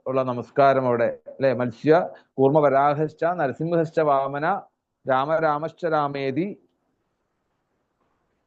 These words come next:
കൽക്കിർ ജനാർദ്ദന എന്നുള്ള ഒരു, ഒരു രീതിയില് ആ പത്ത് അവതാരങ്ങളെയും കണ്ട് ദാ അക്രൂരൻ അവിടെ നമസ്കരിക്കുന്നതായിട്ടുള്ള രംഗം അത് നമുക്കിന്ന് ആ ശ്ലോകങ്ങളൊക്കെ ഭഗവാന്റെ പാദങ്ങളിൽ സമർപ്പിക്കാം.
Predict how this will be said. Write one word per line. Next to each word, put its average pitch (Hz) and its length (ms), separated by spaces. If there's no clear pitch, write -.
കൽക്കിർ 139 360
ജനാർദ്ദന 135 600
എന്നുള്ള 175 440
ഒരു, 160 120
ഒരു 165 260
രീതിയില് 165 560
ആ 143 100
പത്ത് - 420
അവതാരങ്ങളെയും 165 920
കണ്ട് 147 260
ദാ 113 140
അക്രൂരൻ 123 440
അവിടെ 117 160
നമസ്കരിക്കുന്നതായിട്ടുള്ള 131 920
രംഗം 120 340
അത് 113 80
നമുക്കിന്ന് 120 420
ആ 120 120
ശ്ലോകങ്ങളൊക്കെ 120 840
ഭഗവാന്റെ 120 360
പാദങ്ങളിൽ 117 580
സമർപ്പിക്കാം. 123 560